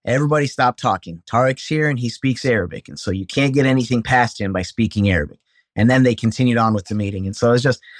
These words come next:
one of those, one of those moments that you think, "Oh,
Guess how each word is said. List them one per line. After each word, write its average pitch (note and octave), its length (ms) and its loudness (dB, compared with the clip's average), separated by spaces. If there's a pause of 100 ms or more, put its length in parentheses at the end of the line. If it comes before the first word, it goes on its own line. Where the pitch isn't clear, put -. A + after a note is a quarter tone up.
(120)
one E3+ 180 4
of G#3+ 60 4
those, F3+ 220 2
one G3+ 220 0
of G3+ 60 2
those F3+ 220 0
moments D#3+ 380 0
that B2+ 180 -4
you B2+ 80 -8
think, C3 300 -6
"Oh, F3+ 420 2